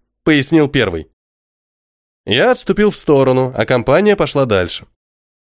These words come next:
Но тут в мой воспаленный разум пришла, как мне показалось, хорошая идея. Триггером послужил чемоданчик в руках мужчины.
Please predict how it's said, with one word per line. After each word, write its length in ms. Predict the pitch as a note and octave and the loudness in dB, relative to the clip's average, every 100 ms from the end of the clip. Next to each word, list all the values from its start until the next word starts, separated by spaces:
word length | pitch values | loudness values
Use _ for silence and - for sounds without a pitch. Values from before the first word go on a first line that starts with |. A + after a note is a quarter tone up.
| _ _ _ _ _ - | _ _ _ _ _ -4
Но 240 | G#2+ D3 | 0 0
тут 240 | G#3 B3+ | 0 -2
в 100 | A2+ | 0
мой 200 | A2 F#3+ | 2 2
воспаленный 600 | E3+ D#3+ D3 D#3 F3+ D3 | 2 0 0 0 2 2
разум 500 | D3+ A3+ C3+ F#2+ D#2 | 2 0 0 -4 -6
пришла, 440 | - B2+ E3 B3+ C4+ | -4 -2 0 0 0
как 160 | A#3 | 0
мне 160 | G#3 F#3+ | 0 0
показалось, 600 | F#3 D#3+ C#3 A3+ G3+ - | 0 -2 0 0 0 -4
хорошая 760 | - A#2+ B2 B3 - F3+ F3 | -2 -2 0 -2 -4 -4 -4
идея. 460 | D3+ A2 G#2+ E2 - _ _ _ _ _ _ _ | -4 -2 -2 -4 -12 _ _ _ _ _ _ _
Триггером 480 | G#3 C4+ A3 A3 F#3+ | 0 2 2 2 2
послужил 420 | E3 F3 D3+ G#3 | -2 0 0 0
чемоданчик 720 | - F#3 D#3 C3 D#3+ D3+ C#3+ | 0 0 2 2 2 -2 -4
в 40 | |
руках 260 | B2 A#2+ A#2+ | -2 -2 -2
мужчины. 600 | A2+ G#2+ - G#2 G2 F2 | -4 -4 -4 -2 -2 -4